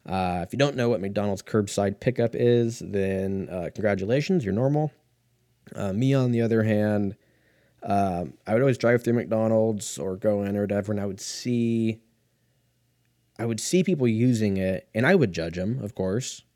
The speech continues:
'cause that's what we do. Like, "Oh, you're too lazy to go in," or whatever. Not thinking that, like, maybe it's a, a single mom and her kids asleep in the back, and that it sh-, the drive-thru is crazy, and she's like, "Hey, I'm just gonna go pick up some double cheeseburgers on the way home,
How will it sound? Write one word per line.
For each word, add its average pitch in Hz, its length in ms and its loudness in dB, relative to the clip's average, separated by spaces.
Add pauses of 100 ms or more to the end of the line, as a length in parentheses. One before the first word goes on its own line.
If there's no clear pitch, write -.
(220)
'cause - 100 -6
that's 101 220 -2
what 87 80 -4
we 85 100 -6
do. 95 360 -4 (720)
Like, - 140 -10
"Oh, 127 100 2
you're 117 140 0
too 117 160 0
lazy 107 260 0
to 107 80 -2
go 110 260 -2
in," 101 380 -2
or 85 440 -8 (200)
whatever. 101 380 -2
Not 123 240 0
thinking 107 320 -2
that, 104 120 -4
like, 90 160 -10 (1300)
maybe 90 300 -4
it's - 160 -6
a, 85 320 -4 (280)
a 92 120 -8
single 110 420 4
mom 110 420 4
and 101 180 0
her 95 120 -4
kids 107 340 -2
asleep 101 380 -2
in 98 80 -2
the 98 60 0
back, 95 580 -4
and 92 140 -6
that 98 80 -4
it 107 80 -6
sh-, - 160 -10
the 110 100 -2
drive-thru 104 640 0
is 95 140 -2
crazy, 98 720 -4
and 95 100 -10
she's 98 240 -4
like, 92 160 -8
"Hey, 135 120 6
I'm 101 80 -2
just 107 120 -4
gonna 110 120 2
go 101 100 0
pick 107 220 -4
up 101 120 -6
some 101 120 -6
double 98 240 -4
cheeseburgers 101 680 -2
on 92 140 -8
the 90 80 -10
way 92 160 -4
home, 120 400 0